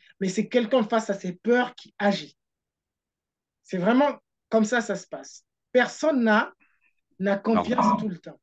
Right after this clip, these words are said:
Speaker 1: D'accord ? C'est, c'est, c'est pas parce qu'on a des doutes que ça veut dire qu'on manque, euh,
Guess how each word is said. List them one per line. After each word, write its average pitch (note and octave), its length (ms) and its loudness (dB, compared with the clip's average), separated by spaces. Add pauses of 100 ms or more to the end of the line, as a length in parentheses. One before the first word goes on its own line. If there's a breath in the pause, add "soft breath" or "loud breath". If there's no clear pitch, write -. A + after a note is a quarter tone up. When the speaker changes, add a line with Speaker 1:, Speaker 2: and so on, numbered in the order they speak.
(160)
Speaker 1:
D'accord ? B3 460 -6
C'est, E3+ 240 -12
c'est, F#3 220 -12 (180)
c'est - 200 -14
pas D4 140 -2
parce A#3 160 -8
qu'on G3+ 200 -4
a F#3 100 -4
des E3 180 -8
doutes B3 400 -6 (920)
que A3 240 0
ça - 180 -4
veut G3 160 -2
dire C4 300 -2
qu'on G#3+ 480 -4
manque, G#3+ 500 -2 (760)
euh, F#3 800 -2